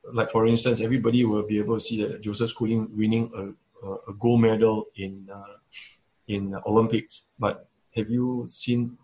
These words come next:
what kind of hard work that you have got to put in before that? So nobody actually see the hard work. They only see the, the, the beautiful side of it, the winning,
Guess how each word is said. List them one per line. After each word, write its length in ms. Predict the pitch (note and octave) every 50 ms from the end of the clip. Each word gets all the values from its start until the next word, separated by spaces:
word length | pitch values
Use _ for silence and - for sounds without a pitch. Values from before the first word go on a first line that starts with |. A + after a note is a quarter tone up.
| _ _
what 180 | - B2 A#2 -
kind 460 | - - A#2+ A#2+ A#2+ B2 A#2+ A#2+ A#2+ _ _ -
of 240 | A#2+ G2+ G2 F#2+ - - _ _ _ _
hard 260 | - - - B2 -
work 180 | A#2 B2 A#2 -
that 140 | A2 G2+ F#2+
you 80 | G2+ G2
have 100 | F#2 - - _ -
got 140 | - F#2+
to 60 | G2 F2+
put 220 | - A2 A2 -
in 200 | A2 G#2 G#2 G#2+ - _ _ _ _ -
before 320 | G#2 G2+ F2+ - A2+ G#2 G2+
that? 240 | G2 G2 - - _ _
So 180 | - - F#3 F3+
nobody 380 | E3 E3+ F3+ E3 C#3+ E3+ D#3+
actually 240 | C3+ - - - C3+
see 240 | B2+ - - C3+ C3
the 140 | G#2+ - -
hard 220 | - - G#2 -
work. 200 | G#2+ G#2 G#2+ G#2+
They 100 | A2 A2
only 340 | A2+ A#2+ B2+ C3+ C3 B2 - - -
see 240 | - - A#2+ A2+
the, 220 | G#2 G2+ F#2+ F#2+ - -
the, 240 | G#2 - - - - - _ -
the 80 | F#2+ F#2
beautiful 400 | - A2 A2+ A2+ G#2+ A2+ A#2+ A2+
side 280 | - - A2+ - F#2 -
of 120 | - G#2
it, 120 | G#2+ G#2 -
the 80 | G2+
winning, 400 | G2 G#2+ A2 A2+ A2+ A2+ A2 A2